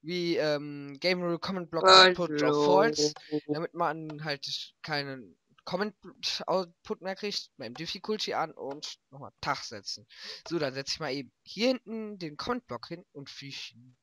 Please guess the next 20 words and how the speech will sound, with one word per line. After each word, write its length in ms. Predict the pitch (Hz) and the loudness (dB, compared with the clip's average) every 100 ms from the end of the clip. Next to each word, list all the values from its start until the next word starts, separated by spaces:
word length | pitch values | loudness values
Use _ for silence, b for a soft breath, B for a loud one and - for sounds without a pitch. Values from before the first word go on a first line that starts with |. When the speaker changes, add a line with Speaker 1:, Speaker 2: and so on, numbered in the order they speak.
| - | -6
Speaker 1:
den 500 | 131 127 110 98 - - | -4 -4 -8 -16 -14 -8
Comment 360 | 202 220 226 | -2 -2 -2
aus 160 | 180 - | -4 -2
der 120 | 165 151 | 0 10
Speaker 2:
Ich 60 | |
bin 180 | 196 185 | 12 12
auch 140 | 196 | 12
noch 120 | 226 220 | 12 12
da. 60 | |
Speaker 1:
Videobeschreibung 320 | 226 147 120 | 10 6 4
rein. 220 | 190 175 B B B - | -4 -6 B B B -8
Genau, 240 | 240 262 208 | 4 6 6
und 160 | 196 | 2
der 340 | 180 160 160 - | 2 2 0 -4
X-Technik-Sadi 880 | - - 214 214 185 - 180 170 | -6 -2 -2 -2 -6 -4 -2 -2
ist 100 | 160 | -4
auch 140 | 147 151 | -4 -4
noch 120 | 135 | -8
im 80 | 131 | -12
Hintergrund. 440 | 135 127 139 139 | -14 -14 -16 -16